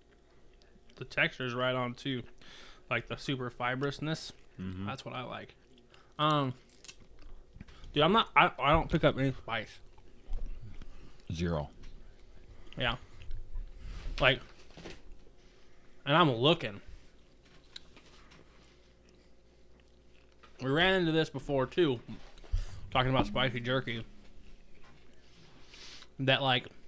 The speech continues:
Speaker 1: where the spice isn't, like, the, the front runner of the flavor. And
Speaker 2: Right.
Speaker 1: you get no spice almost. You know what I mean?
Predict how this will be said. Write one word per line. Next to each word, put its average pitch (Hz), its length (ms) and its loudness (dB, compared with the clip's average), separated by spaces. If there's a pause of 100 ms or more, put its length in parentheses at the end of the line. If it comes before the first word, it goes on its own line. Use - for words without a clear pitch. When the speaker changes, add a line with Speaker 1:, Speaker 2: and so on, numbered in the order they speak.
(120)
Speaker 1:
where 135 120 4
the 135 120 4
spice 143 560 6
isn't, 139 280 0
like, 127 220 0
the, 113 200 2 (1080)
the 127 160 0
front - 420 2
runner 135 280 4
of 113 100 4
the 113 80 -6
flavor. 123 540 0 (1300)
And 123 240 6
Speaker 2:
Right. 87 200 6 (500)
Speaker 1:
you 127 240 -2
get 123 380 4 (1080)
no 135 300 8
spice 110 420 -4
almost. - 420 -8 (4000)
You 139 80 -2
know 139 40 2
what 135 40 4
I - 40 0
mean? 175 140 2